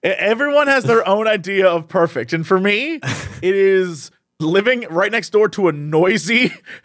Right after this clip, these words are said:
Speaker 1: <laughs> bar that I can then open my patio and go out into and be like, "Hey, I'm here to drink."
Speaker 2: <laughs> Yeah, it's like the, uh, you just want, like, a Cheers situation.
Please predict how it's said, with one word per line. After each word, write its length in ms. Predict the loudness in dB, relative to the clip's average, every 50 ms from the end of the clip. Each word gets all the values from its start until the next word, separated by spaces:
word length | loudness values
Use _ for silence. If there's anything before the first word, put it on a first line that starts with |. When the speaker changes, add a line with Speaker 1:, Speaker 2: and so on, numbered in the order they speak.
| -4 0
Speaker 1:
<laughs> 480 | 0 0 -2 -2 -2 0 2 2 0 -2
bar 540 | -4 -2 0 2 4 4 4 2 0 -2 -4 -8 -18 -14 -4
that 100 | -2 0
I 80 | 0 0
can 120 | 0 0 2
then 180 | 2 2 0 -2 -2
open 400 | 0 0 0 0 0 0 0 0
my 140 | 2 0 0
patio 580 | 0 0 -2 0 0 2 2 2 2 2 2 0
and 220 | -2 -6 -8 -6
go 240 | -2 0 2 4 4
out 300 | 4 4 2 0 -2 _ -4
into 640 | -4 -2 -2 -2 -4 -4 -6 -4 -4 -6 -8 -10 _ _ _ _ _ _ _
and 100 | -6 -2
be 60 | 0
like, 200 | 2 2 0 -2 -2
"Hey, 840 | -2 0 2 2 2 2 2 2 2 2 2 2 2 2 2 2
I'm 100 | 0 0 0
here 220 | 2 2 2 2
to 60 | 0
drink." 400 | 0 0 2 2 0 -2 -6 -14 -20 -20 -20 _ _ _ _ _ _ -4
Speaker 2:
<laughs> 800 | -2 0 0 0 -2 -4 -10 -12 _ -4 -4 -4 -2 -4 -8 -8 -8 -12 -20 _ _ _ _ _ _ _ _ -6
Yeah, 640 | -6 -6 -6 -6 -8 -10 -10 -10 -4 -2 -2 0 0
it's 160 | -2 -4 -4
like 280 | -6 -6 -6 -6 _ -4
the, 260 | -2 0 0 2 2 2 2 2 0 -2 -2 -6 -8 -10
uh, 0 | _ _ _ _ _ _ _
you 240 | -18 -14 -12 -12 -10
just 220 | -8 -8 -8 -4
want, 160 | -2 -2 -2 -2
like, 120 | -2 -2
a 80 | -4 -6
Cheers 520 | -6 -6 -4 -2 -2 -2 -2 -4 -6 -8
situation. 760 | -8 -10 -10 -10 -8 -8 -6 -6 -4 -6 -8 -8 -10 -12 -12